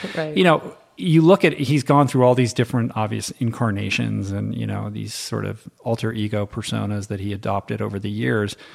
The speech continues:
Speaker 2: that are, you know, hardly mainstream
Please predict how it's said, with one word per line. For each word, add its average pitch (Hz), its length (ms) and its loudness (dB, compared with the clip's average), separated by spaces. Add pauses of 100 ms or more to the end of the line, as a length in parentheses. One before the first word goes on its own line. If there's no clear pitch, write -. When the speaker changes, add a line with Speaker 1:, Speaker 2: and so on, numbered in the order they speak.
(300)
Speaker 2:
that 135 320 4
are, 131 500 4
you 135 100 -2
know, 123 240 0
hardly 147 500 4
mainstream 120 880 2